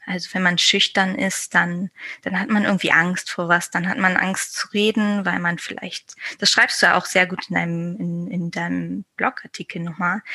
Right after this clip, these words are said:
weil man halt vielleicht, ähm, Angst hat, was Falsches zu sagen, weil man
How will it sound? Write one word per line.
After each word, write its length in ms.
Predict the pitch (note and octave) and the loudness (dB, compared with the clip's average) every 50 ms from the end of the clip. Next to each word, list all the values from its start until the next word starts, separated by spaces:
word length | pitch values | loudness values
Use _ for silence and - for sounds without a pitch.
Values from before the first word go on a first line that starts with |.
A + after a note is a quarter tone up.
| - - - - | -8 -8 -6 -2
weil 80 | F#3+ F3+ | -2 0
man 220 | F3+ F3+ F3 F3+ | 2 2 2 4
halt 200 | F#3 F#3 F3+ - | 4 4 4 2
vielleicht, 580 | - - F3+ F3+ F3+ F3+ F3+ - - - - - - | 0 2 6 6 6 6 6 4 0 -4 -6 -4 -2
ähm, 540 | F#3 F3 F3 F3 F3 F3 E3+ E3+ F3 E3+ - _ _ _ _ _ _ _ _ _ _ _ _ _ _ _ _ _ _ _ _ _ _ _ _ _ _ _ _ _ - - - - | 0 0 0 0 0 -2 -2 -2 -4 -6 -8 _ _ _ _ _ _ _ _ _ _ _ _ _ _ _ _ _ _ _ _ _ _ _ _ _ _ _ _ _ -18 -8 -2 0
Angst 280 | F#3+ F#3+ F3+ - - - | 2 2 2 0 -2 -2
hat, 120 | F3+ - | -2 0
was 140 | F#3 F3 - | -2 -2 0
Falsches 520 | - A3+ G#3+ A3 G#3+ - - G#3 - - | 2 4 4 4 2 -2 -4 -6 -6 -6
zu 160 | - - - | -8 -8 -8
sagen, 920 | F3+ - F#3+ F#3 F3+ F#3 F#3 F#3 - G3 F#3 F#3 F#3 F3+ F#3 F#3 F#3+ G3+ - - - - - - - - - - - - - | -2 2 4 6 6 6 4 2 0 -4 -8 -6 -6 -6 -6 -6 -8 -8 -10 -10 -12 -10 -8 -6 -6 -6 -8 -10 -12 0 4
weil 220 | G3 F#3+ F#3 F#3 | 6 6 6 6
man 720 | F#3 F3+ F3+ F3 F3 F3 F3+ F3 F3 F3 F3 F3+ - - | 6 4 4 4 4 2 0 0 -2 -2 -2 -2 -4 -4